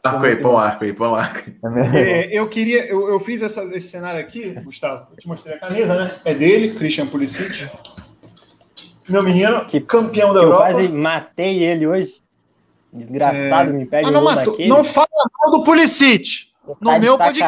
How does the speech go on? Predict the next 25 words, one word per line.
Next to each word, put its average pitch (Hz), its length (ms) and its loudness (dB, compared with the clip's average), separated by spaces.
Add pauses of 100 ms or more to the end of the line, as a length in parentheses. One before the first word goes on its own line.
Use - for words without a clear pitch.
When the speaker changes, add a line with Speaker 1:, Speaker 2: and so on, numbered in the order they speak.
Speaker 2:
sacanagem 160 360 0
comigo. 143 680 -4 (520)
O - 40 -14
cara 151 220 0
me 151 120 -2
pede 151 320 0
um 147 40 0
gol. 147 140 0 (1500)
Speaker 4:
Tirei 190 280 -6
da 175 140 -6
live, 190 560 -6 (100)
depois 170 320 -16
ele 156 120 -10
volta. 196 560 -8 (1300)
É, 165 1080 0
não 196 240 -2
pode 196 400 0
falar 180 380 -2
mal 165 300 0
de 170 120 -8
Christian 175 380 -4
Pulisic 170 580 -6
no 160 80 -8
meu 156 100 -6
podcast. 160 640 -10